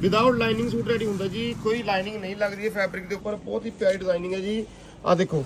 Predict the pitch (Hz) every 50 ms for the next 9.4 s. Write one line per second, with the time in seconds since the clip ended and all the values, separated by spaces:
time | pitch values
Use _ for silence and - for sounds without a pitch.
0 | - - - - - 147 147 165 180 165 208 214 185 214 214 208 - 196 190 196
1 | 220 214 196 208 220 220 220 196 190 190 214 196 - 202 196 214 208 - 208 196
2 | 175 180 196 196 190 185 165 170 165 180 180 185 196 202 185 208 220 220 - 202
3 | 190 185 190 175 180 170 170 165 170 175 190 202 208 208 208 170 208 175 190 208
4 | - 196 185 175 180 175 185 180 175 - 180 175 170 160 165 160 160 156 190 220
5 | 233 233 - - - - - - - - - - - 175 185 214 226 185 180 220
6 | 233 214 - 196 196 196 180 165 170 165 165 151 - 135 120 - - - - -
7 | - - - - - 170 180 185 170 220 233 240 240 233 220 240 247 247 220 214
8 | 208 196 208 202 190 147 135 139 151 190 240 254 233 240 - 226 214 214 214 190
9 | 196 185 170 185 202 - 226